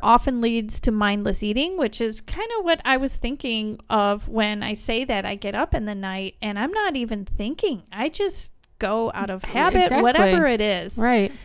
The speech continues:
Speaker 1: It's like before you know it, you've eaten a whole bag of chips or, um, an entire pint of ice cream without paying, really paying attention or even fully enjoying it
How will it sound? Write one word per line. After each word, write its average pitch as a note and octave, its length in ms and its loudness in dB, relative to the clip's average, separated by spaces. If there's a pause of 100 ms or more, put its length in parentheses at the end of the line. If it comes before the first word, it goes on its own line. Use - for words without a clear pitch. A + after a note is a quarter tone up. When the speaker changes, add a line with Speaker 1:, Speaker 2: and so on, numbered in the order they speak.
Speaker 1:
It's - 160 0
like C#4+ 200 4
before C4+ 280 2
you B3+ 120 0
know A#3+ 280 2
it, G#3+ 160 2
you've A3 120 -4
eaten A3+ 200 -6
a G3 80 -4
whole G#3+ 260 0 (320)
bag G#3 220 8
of F#3+ 80 -4
chips - 580 0
or, F#3 440 -2 (220)
um, F#3 360 -6
an F#3+ 80 -8
entire G3 500 0 (220)
pint G3 320 -4
of G#3 100 -8
ice F#3+ 220 -8
cream C4 320 -10 (260)
without G3 380 -6
paying, G3+ 380 -4 (120)
really A3 480 0
paying A3 320 2
attention G3+ 560 -2 (360)
or A3+ 160 0
even E4 260 -2
fully A3 420 -2
enjoying G3+ 560 -6
it F3+ 160 -8